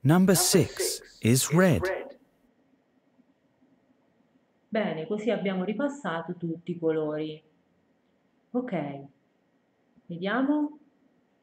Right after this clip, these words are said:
Speaker 2: Oh, finalmente lì è tornato nella sua bella country, campagna. Vedete?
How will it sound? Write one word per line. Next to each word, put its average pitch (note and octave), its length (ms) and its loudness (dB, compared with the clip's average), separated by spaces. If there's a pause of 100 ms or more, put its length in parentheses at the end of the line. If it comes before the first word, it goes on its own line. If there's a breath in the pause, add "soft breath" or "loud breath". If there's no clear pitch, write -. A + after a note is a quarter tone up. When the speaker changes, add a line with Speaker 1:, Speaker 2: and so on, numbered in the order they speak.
(760)
Speaker 2:
Oh, G3 540 2
finalmente C4+ 840 4
lì A#3+ 420 0 (200)
è F3 160 -8
tornato F3 640 -2
nella F#3+ 280 -2
sua C4 180 -2
bella D#3 600 -4 (480)
country, F3+ 920 -2
campagna. F3 1040 -6 (880)
Vedete? G3 800 -4